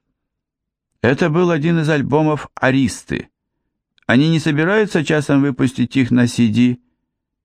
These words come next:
Вот действительно хороший вопрос. У меня с ними нет сейчас никаких связей.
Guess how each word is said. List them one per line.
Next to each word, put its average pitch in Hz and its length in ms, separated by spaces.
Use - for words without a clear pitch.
Вот 87 400
действительно 90 800
хороший 80 520
вопрос. 78 640
У 104 120
меня 151 300
с - 120
ними 165 220
нет 160 280
сейчас 139 360
никаких 131 520
связей. 82 600